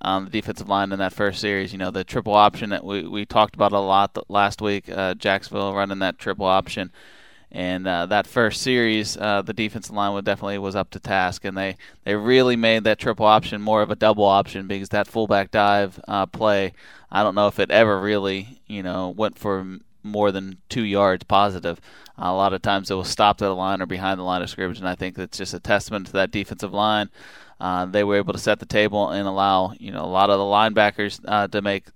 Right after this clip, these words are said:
some of those tackles because they were, uh, clogging up all the gaps that they were responsible for. Uh, and then, uh, on the offensive line, I thought, uh, made a lot of,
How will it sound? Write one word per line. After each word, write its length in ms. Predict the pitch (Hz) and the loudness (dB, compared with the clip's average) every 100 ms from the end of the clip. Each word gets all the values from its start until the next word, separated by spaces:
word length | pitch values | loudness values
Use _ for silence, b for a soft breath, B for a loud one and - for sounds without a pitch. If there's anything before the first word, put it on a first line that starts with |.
| - | -8
some 200 | - 107 | -4 -2
of 60 | |
those 180 | 104 98 | -2 -2
tackles 440 | - 101 101 98 | 2 2 2 -4
because 240 | - 101 95 | -8 -8 -4
they 120 | 98 | -2
were, 280 | 98 98 - | 0 -2 -4
uh, 200 | - 95 | -2 -2
clogging 380 | - 101 101 98 | 0 2 2 2
up 180 | 98 90 | -2 0
all 180 | 95 98 | 0 0
the 80 | |
gaps 320 | 98 101 95 95 | 0 0 0 -2
that 160 | 95 - | -4 -4
they 160 | - 110 | 0 0
were 160 | 104 | 2
responsible 560 | 98 - 104 101 - 92 | -2 0 0 0 -6 -10
for. 300 | - 95 - B B B B | -6 -6 -6 B B B B
Uh, 260 | - 90 87 | -6 -4 -4
and 140 | 101 110 | -2 2
then, 240 | 127 127 | 4 4
uh, 220 | - 123 113 | 6 6 6
on 160 | 113 123 | 0 0
the 160 | 123 | 2
offensive 340 | 123 131 120 117 | 2 0 -6 -2
line, 260 | 120 120 | 0 2
I 120 | 117 | 2
thought, 340 | 113 120 113 113 _ - | 2 4 4 2 _ -14
uh, 440 | - 107 104 101 - | -6 -2 0 -2 -2
made 260 | 110 113 | 0 0
a 40 | 110 | 4
lot 240 | 104 107 | 6 6
of, 240 | 107 101 | 4 0